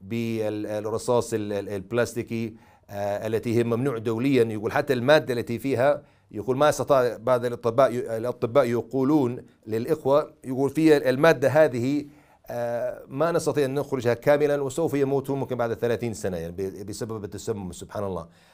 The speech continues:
ووجد كذلك المتأثرين بالغازات ال-، الكيميائية، آه، اللي ي-، يعني الذي يعني يضربون المظاهرين، المت-، الم-، المتظاهرين، آه، بها. ويوجد يقول يعني، آه، ترياق الأنتيدوت، لكن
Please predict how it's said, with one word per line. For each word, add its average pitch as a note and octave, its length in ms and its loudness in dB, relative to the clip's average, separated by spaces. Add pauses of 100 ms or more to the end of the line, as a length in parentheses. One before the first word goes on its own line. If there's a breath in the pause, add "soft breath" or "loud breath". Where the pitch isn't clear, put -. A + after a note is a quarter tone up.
ووجد C3+ 400 2
كذلك C3 480 2
المتأثرين B2 720 -2
بالغازات A2+ 840 2
ال-، G#2+ 180 -6
الكيميائية، A2+ 760 -2 (380 soft breath)
آه، G2+ 280 -4
اللي A2 140 -4
ي-، A2+ 180 -4
يعني G#2 560 -4
الذي G#2 320 -6
يعني G2 540 -10
يضربون A2+ 440 -2
المظاهرين، G#2 680 -4
المت-، G#2 340 -10
الم-، G#2 440 -10
المتظاهرين، G#2+ 960 -4 (300 loud breath)
آه، F#2+ 540 -4
بها. A2+ 580 -4
ويوجد D3+ 440 -2
يقول A#2+ 340 -2
يعني، A2 360 -4 (300 loud breath)
آه، G#2+ 200 -6
ترياق A#2 540 2
الأنتيدوت، A2+ 720 0
لكن A#2+ 480 -4